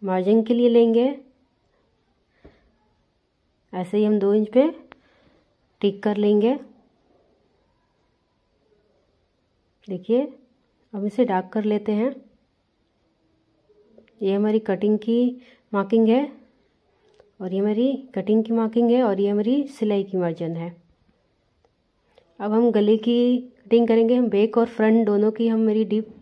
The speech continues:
five inch पे हम रखे हैं, दोनों की हम साथ में cutting कर लेंगे। देखिए, हमारी marking हो चुकी है। अब हम bottom पे mark करेंगे। देखिए, इस तरह से हम सवा inch folding के लिए mark कर लेंगे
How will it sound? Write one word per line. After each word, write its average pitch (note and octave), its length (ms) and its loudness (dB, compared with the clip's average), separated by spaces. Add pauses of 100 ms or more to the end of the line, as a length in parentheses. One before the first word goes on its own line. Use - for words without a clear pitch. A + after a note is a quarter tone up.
(360)
five G3+ 380 -2
inch A#3 160 2
पे A3+ 120 -2
हम A3+ 100 2
रखे A3 240 0
हैं, A#3 140 0
दोनों G3+ 180 0
की G#3+ 100 -2
हम A3+ 80 2
साथ G#3 200 -4
में G3 140 -8
cutting G3 280 -2
कर F3+ 80 -8
लेंगे। E3 340 -8 (1800)
देखिए, G3 300 0
हमारी G#3+ 160 2
marking G#3 340 0
हो G3 120 0
चुकी G#3 340 -4
है। G#3+ 160 -2 (1200)
अब G3 140 -4
हम A#3 400 0 (100)
bottom F#3+ 360 0
पे A3+ 120 0
mark A3 200 -2
करेंगे। A3+ 500 2 (1500)
देखिए, A3 400 -4
इस C4+ 200 -6
तरह A3 160 -2
से A#3+ 160 0
हम B3+ 160 4
सवा G#3 340 -2
inch C4+ 340 2
folding G#3 540 2
के A3+ 80 2
लिए A3 140 2
mark G3+ 220 -2
कर G#3+ 160 -4
लेंगे G#3+ 420 0